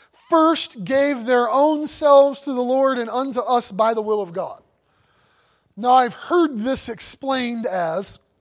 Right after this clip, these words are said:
Paul saying what happened in those churches is that first they gave their regular tithes and offerings to the Lord, and only then did they take up this special collection for the Apostle Paul. That might be what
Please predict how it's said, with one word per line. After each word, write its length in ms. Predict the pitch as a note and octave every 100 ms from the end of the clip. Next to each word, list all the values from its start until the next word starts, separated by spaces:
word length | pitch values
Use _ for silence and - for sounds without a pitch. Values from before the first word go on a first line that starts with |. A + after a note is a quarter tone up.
| _ _ _ _ _ _ -
Paul 260 | B3+ D4+
saying 380 | C#4+ C#4 A3+ B3+
what 180 | G#3 G#3+
happened 380 | - C4+ C4+ A#3
in 80 |
those 200 | G#3 B3+
churches 520 | - A#3 G3+ G3 G#3+ - _ _ _ -
is 240 | A#3+ A3
that 340 | G#3 G3+ _
first 460 | - G4 C#4+ - -
they 160 | D4+ D#4+
gave 280 | D#4 E4+ D4+
their 140 | C#4+
regular 440 | A#3 D4 E4+ E4
tithes 460 | D4 - C4 D#4+ B3
and 100 | C#4
offerings 500 | B3 C#4+ D4 C4 A#3
to 120 | D#4
the 80 | D#4
Lord, 320 | B3 F#3+ F#3 - - -
and 140 | A#3+
only 340 | D#4 G#4+ A4 F4
then 320 | F#4 F4+ A#3+
did 140 | A#3+
they 140 | A3+ A#3
take 260 | B3+ C4+
up 180 | C4 G3+
this 160 | A3+ -
special 680 | - - - D4 C#4 D#4+
collection 720 | C#4 B3+ C4 B3+ - C4 A#3 A3 _ _
for 160 | - A3+
the 120 | A3+
Apostle 480 | G#3 G#3+ G3+ - E3
Paul. 340 | - - - _ _ _ _ _
That 340 | F3 C#4+ F4 G#3+
might 580 | G#3 C#4+ C#4+ G#3 _ F3+
be 200 | A3+ G#3+
what 400 | F3 G3 F#3+